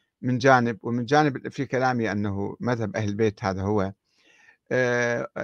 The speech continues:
لا أجده إلا في أهل السنة." يقول: "هذا مذهب أهل البيت اللي تتحدث عنه يا أحمد الكاتب، هذا موجود في أهل السنة والجماعة. على الرغم من أني لا أتبع مذهبًا معينًا، ما أتبع إلا الحق،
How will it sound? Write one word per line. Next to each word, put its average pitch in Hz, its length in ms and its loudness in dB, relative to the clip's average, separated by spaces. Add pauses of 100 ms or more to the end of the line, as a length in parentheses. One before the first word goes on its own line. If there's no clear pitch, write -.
(120)
لا 175 320 6
أجده 170 340 2
إلا 170 320 2
في - 200 0
أهل 175 160 0
السنة." 165 480 -2 (120)
يقول: 120 180 -8
"هذا 139 220 2
مذهب 127 320 0
أهل 113 140 2
البيت 135 300 2
اللي 113 120 -8
تتحدث 127 540 -4
عنه 127 220 0
يا 113 140 2
أحمد 110 260 -2
الكاتب، 151 500 2 (540)
هذا 175 220 6
موجود 147 400 0
في - 180 2
أهل 196 140 4
السنة 214 420 2
والجماعة. 135 680 2 (840)
على 156 140 2
الرغم 165 500 2 (580)
من 139 200 -4
أني 185 260 4
لا 202 260 6
أتبع 151 400 2
مذهبًا 139 380 0
معينًا، 104 680 0 (440)
ما 143 200 2
أتبع 156 520 0
إلا 156 140 2
الحق، 143 360 2